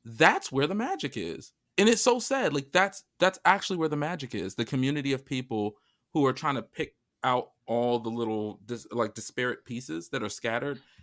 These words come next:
and tie together a cohesive story. Like, I definitely think there's something happening, but they just, it misses the mark because they don't show enough. Like,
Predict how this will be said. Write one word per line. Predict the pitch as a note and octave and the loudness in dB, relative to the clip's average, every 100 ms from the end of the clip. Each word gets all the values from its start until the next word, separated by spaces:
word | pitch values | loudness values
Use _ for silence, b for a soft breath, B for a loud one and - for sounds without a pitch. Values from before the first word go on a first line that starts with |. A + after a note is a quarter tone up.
| - | -8
and | B2+ A#2+ A#2 - | -2 0 -2 -2
tie | B2+ A#2+ | 0 0
together | A2 A2 | -2 -4
a | G#2 | -4
cohesive | A#2 A2 G2+ - | -6 -6 -8 -10
story. | - G#2+ F2 - - _ _ | -8 -6 -6 -10 -16 _ _
Like, | - B2+ B2 A2+ _ _ - | 2 6 6 4 _ _ 4
I | D#3 | 4
definitely | D3 E3 - A3+ D#3+ D3+ C#3 A#2 _ _ - | 6 2 2 -2 0 0 0 -4 _ _ -6
think | - D3+ A#2+ - _ | 2 4 2 -6 _
there's | A#2 B2+ A#2+ | 2 2 2
something | - C3 C3 A2 | 2 2 2 -4
happening, | G#2 G#2+ A2 C#3+ D#3+ D3 | -2 -2 -2 -4 -6 -4
but | C3+ | -2
they | C#3+ | -2
just, | C#3+ C3 - _ _ _ | -2 -6 -10 _ _ _
it | D3+ C3 | -2 0
misses | C3 D3+ F#3+ D3+ | 0 0 -2 -2
the | D#3 | 0
mark | A#2 A#2+ D3+ - | 2 2 0 -4
because | D3+ C#3 | -4 -2
they | B2+ | 0
don't | C3 A#2+ | 0 -2
show | - - B2+ - | -4 0 0 0
enough. | G#2 G#2+ F2 - b b - | -4 -4 -4 -8 b b 2
Like, | D#3+ C#3+ | 2 2